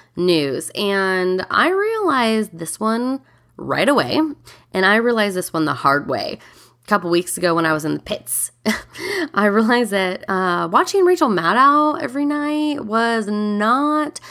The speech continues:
doing it for me when it came to anxiety that night and the next morning. So when I realized that my phone and the news had really taken over my life and was wreaking havoc on my anxiety,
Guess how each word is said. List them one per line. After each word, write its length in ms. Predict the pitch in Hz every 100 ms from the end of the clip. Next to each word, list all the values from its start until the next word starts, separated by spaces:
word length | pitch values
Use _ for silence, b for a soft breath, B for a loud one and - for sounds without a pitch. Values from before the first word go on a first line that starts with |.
| B B - 175
doing 380 | 160 220 226 185
it 120 | -
for 280 | - 170 156
me 260 | 165 160
when 180 | 175 180
it 120 | 170
came 340 | - 226 226 226
to 480 | 220 202 190 185 185
anxiety 540 | 175 170 165 160 156
that 180 | 156 160
night 360 | 156 156 151 -
and 160 | 151
the 40 | 151
next 280 | 151 143 -
morning. 420 | 156 160 156 156
So 360 | - 170 160 B B B B
when 460 | 208 202 196 196 -
I 80 |
realized 360 | 185 214 247 214
that 60 | 190
my 140 | 160
phone 380 | - 160 160 165
and 140 | 160
the 60 | 156
news 360 | 156 151 156
had 200 | 160 151
really 560 | 147 151 151 156 156 - -
taken 240 | 262 302
over 180 | 208 180
my 160 | 156
life 460 | 147 165 160 151 -
and 220 | 170 175
was 160 | 175 151
wreaking 380 | 165 190 165 156
havoc 640 | 139 143 151 226 277 262 -
on 160 | 175
my 120 | 170
anxiety, 760 | 147 151 143 156 165 196 240